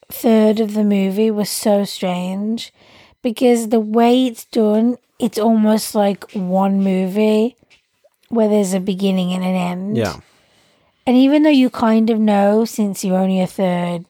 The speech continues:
Speaker 1: to halfway
Speaker 2: I think
Speaker 1: through
Speaker 2: it's more like a half.
Speaker 1: Yeah, since you kind of know that it can't actually really be the end, it's like a false ending, you are still kind of thinking, "Hang on, what's, what's gonna happen?"
Speaker 2: I told you,
Speaker 1: But that
Speaker 2: I,
Speaker 1: reveal was crazy.
Speaker 2: I lost track of time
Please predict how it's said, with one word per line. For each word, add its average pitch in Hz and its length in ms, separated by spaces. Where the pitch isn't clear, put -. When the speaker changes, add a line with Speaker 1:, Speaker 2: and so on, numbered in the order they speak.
Speaker 1:
to 190 120
halfway 185 420
Speaker 2:
I - 100
think 196 260
Speaker 1:
through 269 60
Speaker 2:
it's 220 100
more 180 200
like 170 160
a 120 40
half. 107 480
Speaker 1:
Yeah, 233 360
since 247 320
you 294 80
kind 311 320
of 320 100
know 226 360
that 220 140
it 202 120
can't 202 240
actually 190 340
really 185 340
be 202 140
the 208 140
end, 214 220
it's 190 120
like 180 140
a 185 60
false 196 420
ending, 214 640
you 233 140
are 240 40
still 262 320
kind 254 260
of 220 100
thinking, 214 560
"Hang 214 280
on, 180 400
what's, - 400
what's 202 220
gonna 190 220
happen?" 190 300
Speaker 2:
I 196 200
told 220 360
you, 202 160
Speaker 1:
But - 100
that 294 200
Speaker 2:
I, 330 40
Speaker 1:
reveal 233 500
was 180 160
crazy. 180 520
Speaker 2:
I 165 160
lost 214 380
track 175 260
of 139 140
time 92 680